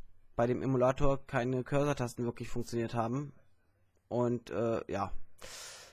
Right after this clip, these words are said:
irgendwann hat man dann auch, selbst wenn man motiviert ist, aber keine Lust mehr, weil man die ganze Zeit da sitzt und das rumprobiert und rumprobiert und rumprobiert und es funktioniert einfach nicht, man weiß nicht warum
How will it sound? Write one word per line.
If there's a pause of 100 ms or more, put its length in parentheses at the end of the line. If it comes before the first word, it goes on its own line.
(220)
irgendwann
hat
man
dann
auch, (300)
selbst
wenn
man
motiviert
ist,
aber
keine
Lust
mehr,
weil
man
die
ganze
Zeit
da
sitzt
und
das
rumprobiert
und
rumprobiert
und
rumprobiert
und
es
funktioniert
einfach
nicht,
man
weiß
nicht
warum